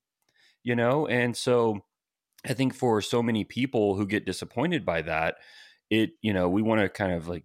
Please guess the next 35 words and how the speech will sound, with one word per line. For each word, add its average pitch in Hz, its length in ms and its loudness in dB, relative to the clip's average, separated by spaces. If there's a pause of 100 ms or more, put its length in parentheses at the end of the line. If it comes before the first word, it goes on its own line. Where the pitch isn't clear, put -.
try 107 220 0
to 101 120 0
illuminate 90 520 -2
what 95 320 0
exactly 90 560 -2
goes 80 240 -6
into 87 460 -4
it, 78 120 -2 (500)
um, 82 500 0 (180)
because 151 260 0
it 170 80 2
is, 202 260 -2
I - 40 -4
mean, 117 160 2
it's 131 180 -2
such 151 300 -2
a, 151 180 -2 (120)
a, 117 120 0 (160)
an 113 140 -8
awesome 110 400 0
award 101 340 0
to 92 80 -8
get 120 260 0
if 90 160 0
this 92 180 -2
is 87 120 -4
the 85 80 -2
hobby 82 280 -2
you 78 180 -18
love. 92 280 -14 (160)
It's - 280 -20
really 87 200 -4
cool. 101 160 -6
I'm 85 100 -10
sure, 98 320 0